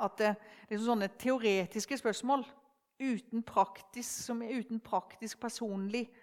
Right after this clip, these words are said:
eller personlig betydning, det er, er egentlig ikke Jesus så veldig opptatt av når han snakker med, med folk. Det må bety noe. Og det kan godt hende, eh, at, eh,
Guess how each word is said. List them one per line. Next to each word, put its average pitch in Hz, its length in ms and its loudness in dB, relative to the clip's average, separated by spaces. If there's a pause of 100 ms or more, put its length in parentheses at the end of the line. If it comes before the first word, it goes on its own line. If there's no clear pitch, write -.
(320)
eller 220 240 4
personlig 208 480 2
betydning, 254 560 2 (1160)
det 220 200 8
er, 233 320 2
er 226 320 4
egentlig 202 300 -2
ikke 226 260 0
Jesus 185 300 0
så 233 100 -2
veldig 208 300 2
opptatt 180 280 -2
av 190 120 2
når 202 140 -2
han 185 100 -2
snakker - 400 -2
med, 170 260 0
med 185 180 -4
folk. 302 360 -2 (600)
Det 202 100 -2
må 240 100 2
bety 311 520 2
noe. 247 260 2 (1300)
Og 214 100 0
det 226 80 4
kan 277 140 4
godt 262 220 6
hende, 247 200 8 (300)
eh, 226 340 -8 (320)
at, 226 140 -6
eh, 233 300 6